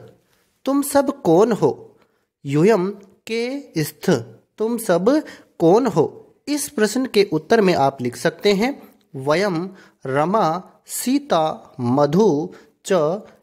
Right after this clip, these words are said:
स्मः, हम सब रमा सीता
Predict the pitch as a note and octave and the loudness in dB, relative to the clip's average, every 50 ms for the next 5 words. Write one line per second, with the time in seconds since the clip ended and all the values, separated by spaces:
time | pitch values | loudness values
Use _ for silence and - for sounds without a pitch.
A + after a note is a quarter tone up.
0 | _ - C#3 - - D3 D3 E3 F3 D3 E3+ C3 A#2+ - - - _ _ _ _ | _ -14 -12 -10 -6 -2 0 0 0 0 0 -2 -4 -8 -16 -20 _ _ _ _
1 | _ _ _ F#3 G3+ G#3+ G3+ G3 - - D3 D#3 F3 A3 C4+ D4 C#4 - - - | _ _ _ -4 -2 -2 -2 -2 0 0 2 2 2 2 0 0 -2 -6 -12 -20
2 | - - - C#3+ C3 D3 F3 G3+ A#3+ A#3+ G3 F3 F3 F#3 F#3 - - - _ - | -20 -12 -6 -2 0 0 0 0 0 0 0 0 0 -2 -4 -8 -14 -20 _ -12
3 | - - C4 C#4 C#4+ C#4+ C#4 F#3 E3+ E3 E3+ | -6 -2 0 0 0 0 0 0 0 0 0